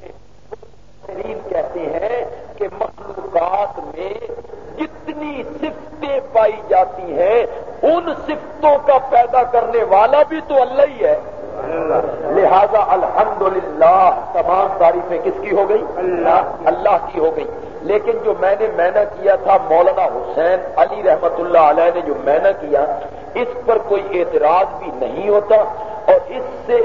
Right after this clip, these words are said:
Speaker 1: اللہ کی توحید بھی نکھر کے سامنے آتی ہے۔ مولانا حسین علی معنی کرتے ہیں کہ اس سے ساری صفتیں مراد نہیں ہیں، والد والی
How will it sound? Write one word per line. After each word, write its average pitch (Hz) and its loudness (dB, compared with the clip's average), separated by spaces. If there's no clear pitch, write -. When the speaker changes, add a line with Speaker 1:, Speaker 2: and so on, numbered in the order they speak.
Speaker 1:
اللہ 220 4
کی 208 -10
توحید 202 -2
بھی - -8
نکھر - 2
کے - -2
سامنے 190 0
آتی 160 0
ہے۔ 135 0
مولانا 190 0
حسین 180 -4
علی 175 -2
معنی 175 -2
کرتے 165 -4
ہیں 202 -6
کہ 185 -2
اس 240 -6
سے 240 4
ساری 220 4
صفتیں 190 -6
مراد 147 4
نہیں 233 -4
ہیں، 233 2
والد 202 4
والی 180 2